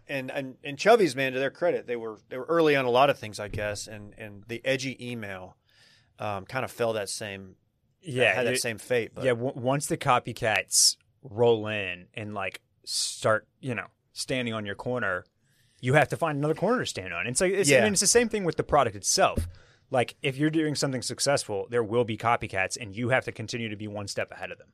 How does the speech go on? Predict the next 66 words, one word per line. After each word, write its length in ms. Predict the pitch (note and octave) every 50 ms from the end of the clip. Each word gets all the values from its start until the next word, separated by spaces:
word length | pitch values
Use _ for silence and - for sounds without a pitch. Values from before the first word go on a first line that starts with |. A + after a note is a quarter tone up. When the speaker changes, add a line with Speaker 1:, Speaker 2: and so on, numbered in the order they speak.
| _ _ _ _ -
Speaker 1:
Yeah. 180 | B2+ B2+ G#2+ - -
Speaker 2:
Or 100 | B2 C3
else, 260 | D3 D3+ - - -
or 200 | - - C#3+ D#3
else 160 | E3 D#3+ - -
you 100 | C#3+ C3+
run 100 | C#3 C3
the 80 | B2
risk 200 | B2+ B2+ - -
of 60 | A2
somebody 240 | - - B2 A#2 A2+
coming 240 | - B2+ A#2 A2+ A2
in 100 | A2+ G#2+
and 60 | G#2
doing 220 | G#2 G#2+ G#2+ G2+ G2+
it 60 | F#2
better 180 | A#2 A#2+ A2 G2
than 160 | F2 E2+ E2+
you, 120 | D#2+ D#2 E2 _
or, 160 | - A2+ G#2 G2
or 400 | F#2+ F#2+ F#2+ G2+ G#2 G2+ G2 - _ _ _ _ _ _
stealing 360 | - - - - A#2 A2 G#2+ G#2+
your 100 | G#2 G#2+
market 240 | A#2 A#2 G#2+ G2 -
share, 300 | - F#2 E2+ F2 F2 E2+
or, 60 | F2
like, 260 | F2+ F2 F2 - - _
you 120 | A2 G2+
know, 100 | F#2 F2+ E2+ _ _ _ _ _ _ _ _ _ -
or 80 | - B2+
just 160 | C3 B2+ A2
making 260 | C3+ C3+ B2 C#3 B2+
you 120 | B2 B2+ A#2+
look 240 | A2+ B2+ B2 - -
like, 340 | A#2+ A2+ G#2 - - - - _ _ _ _ _ _ _ _ _ _ - - - - - - - - - - - - - - - _ _ _ _ _ _ -
you 120 | C3+ C3
know, 180 | G#2 F#2+ F#2+ G2 - _ _ _ _ _ _ -
like, 220 | A#2 A#2+ A2+ -
just 180 | - A#2+ A2+ -
run 200 | A2 A#2+ B2 B2
of 60 | A#2
the 60 | A#2
mill 300 | A2 A2+ D3 C#3+ F#2+ F2 F2
because 280 | - G2+ - A2+ G2+
there's 220 | A2 A2 G#2+ F#2+ -
now 160 | A2+ A2 G#2+
Speaker 1:
It, 40 | G#2+
Speaker 2:
a 20 | G2+
bunch 180 | A2+ A2 A2
Speaker 1:
it 60 | -
Speaker 2:
of 80 | - C#3+
Speaker 1:
drags 320 | - F3 F#3+ F3 D#3 C3 C3+
you 60 | C3+
Speaker 2:
things 100 | A#2 -
Speaker 1:
down 220 | B2+ A2 G2 F#2
Speaker 2:
Yeah, 180 | C3+ C#3+ B2+ - - -
right, 160 | A2+ A2+ F#2+
Speaker 1:
to 40 | F2
Speaker 2:
exactly. 320 | F2 - A2+ G#2 A#2+ C#3+ C3
Speaker 1:
a 20 |
certain 300 | - - D3 C3+ B2 A#2+
extent. 480 | A#2+ - - - B2 A2 G#2 G2+ G#2 - -
And 180 | B2 B2 B2+
I, 60 | C#3
I, 200 | D3 A2+ A2+ G#2+ -
Speaker 2:
Um, 160 | - F#2